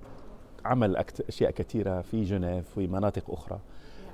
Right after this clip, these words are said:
حتى نصل إلى توافقات بالنسبة لأهم المواضيع.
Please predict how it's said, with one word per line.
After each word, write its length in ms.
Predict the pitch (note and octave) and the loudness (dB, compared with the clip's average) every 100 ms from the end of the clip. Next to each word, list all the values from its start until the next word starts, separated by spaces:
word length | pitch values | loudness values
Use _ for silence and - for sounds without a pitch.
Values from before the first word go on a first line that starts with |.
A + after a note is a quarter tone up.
| - - | -12 -10
حتى 340 | - D#3+ - | -4 -2 0
نصل 280 | C#3+ A#2+ D#3 | 0 0 0
إلى 200 | G#2+ A2 | 4 4
توافقات 720 | - G#2 G2+ - G2+ G#2+ G#2+ | 4 4 4 2 -2 -2 -2
بالنسبة 400 | - F#2+ F#2+ G2 | -2 -4 -4 -2
لأهم 400 | F2 - E2+ F2 | -2 -2 -4 -4
المواضيع. 400 | D#2+ E2 - - | -4 -6 -8 -10